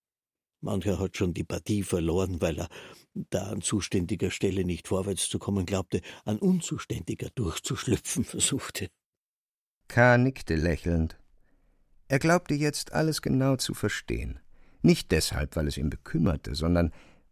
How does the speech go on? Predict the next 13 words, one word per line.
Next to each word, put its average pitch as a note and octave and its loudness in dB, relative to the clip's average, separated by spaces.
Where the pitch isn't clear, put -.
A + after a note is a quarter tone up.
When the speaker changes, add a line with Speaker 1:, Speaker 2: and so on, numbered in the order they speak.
Speaker 2:
weil C3+ 6
er C#3+ 8
nun C3+ 8
überzeugt A#2+ 4
war, C3+ 2
in B2+ 2
den A#2 4
nächsten - 2
Augenblicken A2+ 0
würde F#2 2
er G#2 0
völlig - 0
einschlafen. - -6